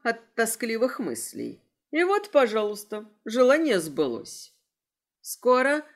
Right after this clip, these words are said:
стало совсем не до улыбок. Боли было много, чудовищно много. Валерик и не представлял, что её бывает столько. Кажется, он кричал,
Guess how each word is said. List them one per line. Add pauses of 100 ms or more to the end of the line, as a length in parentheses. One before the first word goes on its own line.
(360)
стало
совсем
не
до
улыбок. (360)
Боли
было
много, (380)
чудовищно
много. (380)
Валерик
и
не
представлял,
что
её
бывает
столько. (380)
Кажется,
он
кричал,